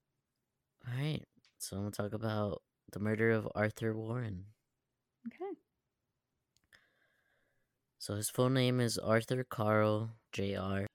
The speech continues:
Speaker 1: Warren. Arthur was born in nineteen seventy-four to his parents, Arthur Warren Senior and Brenda Warren.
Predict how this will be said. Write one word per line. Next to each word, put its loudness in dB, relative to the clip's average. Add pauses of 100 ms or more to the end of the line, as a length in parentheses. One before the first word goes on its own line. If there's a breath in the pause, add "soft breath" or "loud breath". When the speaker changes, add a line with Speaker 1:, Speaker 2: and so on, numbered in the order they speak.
(160)
Speaker 1:
Warren. -4 (1600)
Arthur 4
was 4
born 4
in 2
nineteen 0
seventy-four 0 (120)
to -4
his -6
parents, -2
Arthur 2
Warren 2
Senior -2
and -2
Brenda 0
Warren. -8